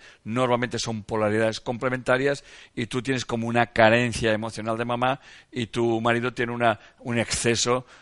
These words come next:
de emocional de mamá, lo que llamamos un exceso de positivo y un exceso de negativo, y como tal polaridades se complementan y se encuentran.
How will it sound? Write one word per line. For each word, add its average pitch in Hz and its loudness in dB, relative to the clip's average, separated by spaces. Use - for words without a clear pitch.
de 110 -2
emocional 110 -2
de 110 -6
mamá, 117 2
lo 127 -2
que 110 -6
llamamos 113 -2
un 110 -6
exceso 117 -4
de 120 -6
positivo 117 -8
y 110 -8
un 110 -2
exceso 107 -4
de 113 -2
negativo, 113 -2
y 110 -6
como 101 -8
tal 113 2
polaridades 113 0
se 104 -6
complementan 101 -6
y 104 -8
se - -6
encuentran. 143 2